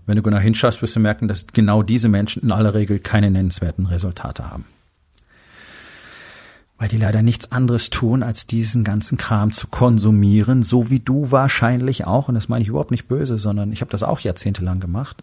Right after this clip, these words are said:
Und dann glaubt man irgendwie, auf magische Weise würden diese schlauen Dinge die eigene Realität verändern.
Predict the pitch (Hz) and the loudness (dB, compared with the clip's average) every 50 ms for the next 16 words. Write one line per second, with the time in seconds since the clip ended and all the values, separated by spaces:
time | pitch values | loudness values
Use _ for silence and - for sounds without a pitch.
0 | - _ 117 113 110 117 120 120 113 120 110 92 110 127 123 - - - - - | -8 _ -2 0 2 2 0 0 0 0 2 2 2 2 0 -2 -8 -12 -12 -12
1 | - - - _ _ _ _ _ - 113 110 113 135 170 190 147 151 151 156 143 | -14 -16 -20 _ _ _ _ _ -2 0 0 2 0 0 -2 -4 -2 -2 -2 -2
2 | 147 139 113 117 127 160 196 226 226 220 - - _ _ _ 117 120 113 - 117 | -2 -4 -4 -4 -6 -6 -6 -6 -8 -10 -12 -14 _ _ _ 0 0 0 2 0
3 | 113 120 139 143 - - 156 139 113 104 107 110 113 127 151 160 196 - _ _ | 0 0 0 -2 -4 -2 0 0 2 0 0 0 -2 -4 -6 -10 -12 -12 _ _
4 | _ _ - - - - _ _ - 113 123 123 123 135 143 143 - - 127 123 | _ _ -20 -20 -20 -20 _ _ -2 -2 0 0 -2 -4 -4 -4 -2 0 2 2
5 | 127 131 117 - 113 110 107 110 110 110 113 113 - - - _ _ _ _ _ | 2 2 2 2 2 4 4 4 2 2 0 -4 -8 -16 -20 _ _ _ _ _
6 | _ _ _ _ _ _ _ _ _ _ _ _ _ _ _ _ _ - - - | _ _ _ _ _ _ _ _ _ _ _ _ _ _ _ _ _ -2 0 2
7 | 85 101 98 90 92 87 95 92 82 80 85 - - - - - - - - - | 2 2 4 4 2 2 2 2 2 0 0 -2 -4 -6 -6 -6 -6 -8 -8 -8
8 | - - 101 101 | -10 -10 -14 -16